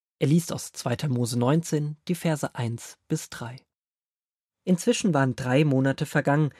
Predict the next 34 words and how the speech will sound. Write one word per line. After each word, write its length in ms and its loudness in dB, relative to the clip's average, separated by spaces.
seit 260 0
die 80 0
Israeliten 560 0
aus 220 -2
Ägypten 400 -2
ausgezogen 760 -4
waren. 380 -8
Sie 160 0
waren 220 6
nun 200 6
zum 160 -4
Berg 220 -2
Sinai 440 0
gekommen, 420 2
der 160 2
am 140 4
Rand 380 2
der 120 2
Wüste 320 2
lag, 280 0
durch 200 -4
die 140 -2
sie 120 -4
gerade 400 -2
gezogen 520 -4
waren. 420 -8
Gegenüber 420 2
dem 180 2
Berg 400 -2
schlugen 320 0
sie 140 -4
ihr 100 0
Lager 360 -2
auf. 340 -10